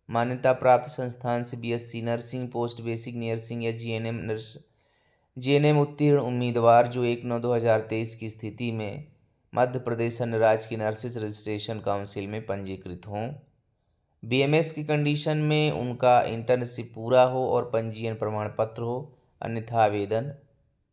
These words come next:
निरस्त कर दिया जाएगा। आयु सीमा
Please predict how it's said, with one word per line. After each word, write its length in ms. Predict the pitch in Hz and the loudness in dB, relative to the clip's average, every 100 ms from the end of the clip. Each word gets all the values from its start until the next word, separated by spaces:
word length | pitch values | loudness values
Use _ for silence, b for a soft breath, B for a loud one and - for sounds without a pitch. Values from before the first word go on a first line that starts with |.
| _ | _
निरस्त 340 | 127 123 - - | -2 -2 -2 -6
कर 120 | 95 | -6
दिया 280 | 95 90 90 | -4 -4 -4
जाएगा। 460 | 92 82 73 71 - - _ _ _ _ _ _ _ _ _ _ _ _ _ _ _ _ _ b b b b 117 | -4 -4 -4 -6 -10 -16 _ _ _ _ _ _ _ _ _ _ _ _ _ _ _ _ _ b b b b 6
आयु 240 | 127 139 | 8 8
सीमा 420 | 143 147 143 143 | 4 2 4 4